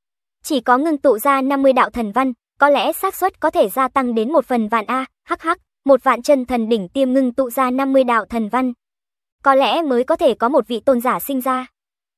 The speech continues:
Đương nhiên, xác suất này cũng không tuyệt đối, có lẽ vận khí tốt, liền có thể thành công. Thần cung có quy định,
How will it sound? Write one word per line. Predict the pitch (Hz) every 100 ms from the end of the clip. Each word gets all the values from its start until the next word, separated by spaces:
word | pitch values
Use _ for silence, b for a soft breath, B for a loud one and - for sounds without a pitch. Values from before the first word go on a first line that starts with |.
| _
Đương | 294 302
nhiên, | 302 302 254 _ -
xác | 392 403
suất | 392
này | 311 269 233
cũng | 247 294
không | 339 269
tuyệt | 247 214
đối, | 214 226 339 _ -
có | 302
lẽ | 262 311
vận | 285
khí | 214 240 -
tốt, | 359 370 _ _
liền | 262 233
có | 202
thể | 269 277
thành | 240 208
công. | 226 262 254 _ _ _ _ _ _
Thần | 294 262
cung | 247 302 285
có | 254 247
quy | 320
định, | 269 240